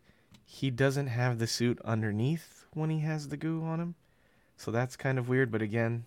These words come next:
that could be a game thing. It should just be Peter Parker's head under there. I do like the head sculpt of the black suit. I think that looks cool. Um,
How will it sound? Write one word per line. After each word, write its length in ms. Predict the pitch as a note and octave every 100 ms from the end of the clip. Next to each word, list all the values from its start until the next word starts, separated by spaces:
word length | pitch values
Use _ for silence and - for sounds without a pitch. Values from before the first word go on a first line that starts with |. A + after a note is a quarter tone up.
| -
that 160 | A2 -
could 220 | A2 G#2+
be 160 | A2+ A2
a 40 |
game 300 | G#2 A#2 A2+
thing. 380 | A2+ A2+ A#2 B2 - _ _ _ -
It 160 | G#2 -
should 220 | B2+ A#2+
just 260 | B2 -
be 180 | A#2+ A2+
Peter 300 | G#2+ A#2+ G#2+
Parker's 460 | - A#2+ A2+ G2 G#2+
head 160 | F#2+
under 220 | G2+ G2 G2+
there. 220 | G#2 B2 _ - - - _ _ _ _ - - -
I 200 | F#2+ A2
do 260 | A2+ F3+ F#3+
like 300 | F3 E3+ -
the 120 | B2+
head 180 | C#3 C3
sculpt 480 | - A#2 A2 - - -
of 180 | A2
the 80 | G#2
black 300 | G#2 G2+ G2
suit. 160 | - G#2
I 120 | G#2+
think 220 | C3 B2
that 180 | A#2 A#2
looks 280 | A#2+ A#2 -
cool. 460 | - A#2+ A#2+ B2+ - _ _ _ _ _ _ _ -
Um, 500 | A2 A2 G#2+ G#2